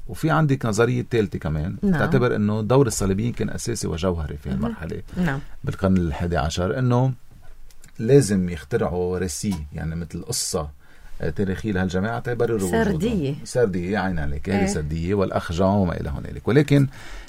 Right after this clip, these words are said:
Speaker 1: ال-، الأبحاث المتجددة وال-، وال-، آه،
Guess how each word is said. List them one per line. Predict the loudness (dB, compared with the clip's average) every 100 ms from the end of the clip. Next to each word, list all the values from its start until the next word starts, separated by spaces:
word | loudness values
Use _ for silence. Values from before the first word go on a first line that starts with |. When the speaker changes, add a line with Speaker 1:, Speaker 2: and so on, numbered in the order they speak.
| -2
Speaker 1:
ال-، | 2 2 2
الأبحاث | 0 0 -2 2 4 4
المتجددة | 2 2 2 2 2 0 0 0 0
وال-، | 0 0 0 -2
وال-، | -2 -2 -2 -4
آه، | -6 -6 -8 -10 -12